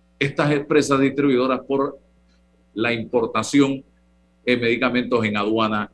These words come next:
y te vas a caer de espalda". Utilizó otro, otro término. "Te vas a caer de espalda", me dijo así. Y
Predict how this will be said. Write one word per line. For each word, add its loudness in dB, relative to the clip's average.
y -4
te -2
vas -2
a 0
caer 0
de 0
espalda". -2
Utilizó -2
otro, -4
otro -2
término. -4
"Te 4
vas 0
a 0
caer 0
de 0
espalda", -6
me -2
dijo 0
así. -4
Y 4